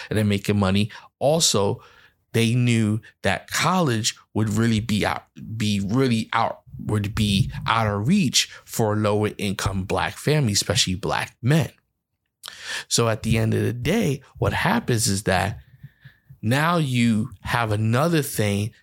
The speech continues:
that's stopping the black man from actually becoming successful. If you don't educate him as a trade after he gets out of college, what does he do? He has no trade. He has no skills. And this was before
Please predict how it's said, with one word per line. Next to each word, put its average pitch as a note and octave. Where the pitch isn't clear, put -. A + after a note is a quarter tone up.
that's A2
stopping A2+
the G#2
black G#2
man G2+
from G2
actually G#2
becoming F#2+
successful. -
If A2+
you B2+
don't C#3+
educate B2+
him G#2+
as G2+
a F#2
trade C#3+
after A2+
he A#2
gets G#2
out G2+
of G#2
college, C#3+
what B2+
does A#2
he G2
do? A#2+
He A#2+
has C#3
no B2
trade. A#2
He A2
has G2
no F#2
skills. -
And B2
this B3
was G3
before C3+